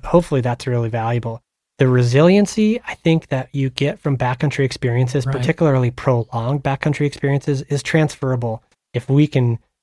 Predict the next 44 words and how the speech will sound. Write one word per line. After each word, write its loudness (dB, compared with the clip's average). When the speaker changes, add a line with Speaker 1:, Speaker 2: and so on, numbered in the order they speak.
Speaker 1:
show 6
students 2
and -2
an 0
opportunity 2
that, -2
like, -8
"Hey, 2
this 0
is -2
an-, -2
another 2
part 4
of 0
your 2
process -2
of, -4
like, -4
healing -2
or -10
getting -2
better -2
or -6
dealing -4
with -6
your -4
mental -2
health 0
is -4
to -8
spend -4
time -4
outside," -6
and -2
that -4
can -6
work -2
hand -2
in -2
hand 0
if -8
you're -6
doing -2
talk -12